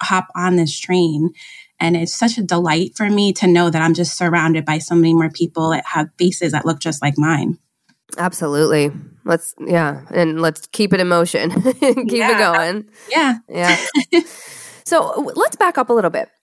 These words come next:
Speaker 2: Will you tell people, Kaya Marie, w-, what you shoot? And I,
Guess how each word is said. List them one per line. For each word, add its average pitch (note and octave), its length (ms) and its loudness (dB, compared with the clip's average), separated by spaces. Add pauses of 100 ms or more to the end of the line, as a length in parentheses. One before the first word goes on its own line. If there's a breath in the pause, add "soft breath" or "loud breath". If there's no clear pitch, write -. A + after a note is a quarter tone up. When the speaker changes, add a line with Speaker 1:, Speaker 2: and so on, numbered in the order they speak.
Speaker 2:
Will A3+ 140 -4
you D4+ 240 0
tell G#3 280 0
people, G#3 640 0
Kaya F#3+ 260 -2
Marie, F3+ 340 0
w-, F3+ 540 -8 (220)
what F#3+ 300 -2
you G#3+ 120 -4
shoot? A3 760 -4 (100)
And E3+ 480 0 (140)
I, - 180 -2